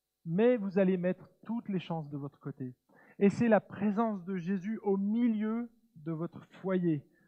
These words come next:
dans votre vie intime, qui va faire toute la différence. Jésus nous a donné sa vie, mais aussi le souffle de son esprit. Il nous a donné une force, une puissance particulière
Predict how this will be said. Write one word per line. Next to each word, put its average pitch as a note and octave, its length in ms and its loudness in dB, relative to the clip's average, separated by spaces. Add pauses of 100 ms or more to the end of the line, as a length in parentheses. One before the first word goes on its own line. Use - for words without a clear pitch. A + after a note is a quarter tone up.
dans G#3 360 0
votre G3 360 -2
vie F3 200 -4
intime, F3+ 440 0
qui - 160 -6
va G3 140 2
faire E3 440 -2 (240)
toute G#3 220 -10
la E3+ 100 -4
différence. C#3+ 640 -16 (1300)
Jésus G#3+ 340 2
nous G3+ 160 -2
a F#3+ 40 6
donné G3 360 0
sa G3 180 2
vie, G3 240 -2
mais F3+ 200 -2
aussi E3+ 300 -6
le E3+ 200 -4
souffle - 600 -6
de F#3+ 100 -4
son F3 220 -10
esprit. E3 320 -10
Il F3 80 -6
nous G3 160 0
a G#3+ 60 4
donné A#3 220 -4
une G#3 160 -2
force, - 500 -4
une F#3 160 -6
puissance A#3+ 720 -12 (560)
particulière A3 720 0